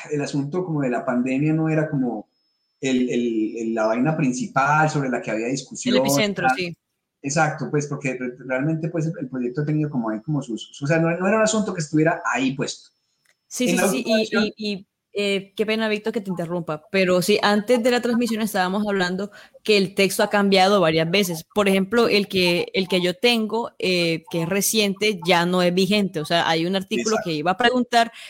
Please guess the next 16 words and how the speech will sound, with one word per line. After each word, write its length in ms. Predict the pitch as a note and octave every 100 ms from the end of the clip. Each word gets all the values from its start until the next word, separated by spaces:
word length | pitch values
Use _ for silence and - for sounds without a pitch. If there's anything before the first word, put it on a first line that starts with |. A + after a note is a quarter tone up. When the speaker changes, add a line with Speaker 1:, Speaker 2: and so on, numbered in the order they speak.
| -
Speaker 2:
y 100 | A3+
que 140 | G#3
ya 120 | E3+ D#3+
no 80 |
está. 400 | D#3 - E3+ E3+ _ _ - -
Speaker 1:
Por 160 | D3
Speaker 2:
Eh, 40 | D3
Speaker 1:
ejemplo, 240 | D3 - -
este, 280 | - A4 -
este 160 | D3 F3+
fondo, 240 | F#3+ F3+
pero, 180 | E3+ D3+
pero 160 | D#3
le 60 | D3+
Speaker 2:
exacto. 120 | D3+
Speaker 1:
metieron, 160 | F3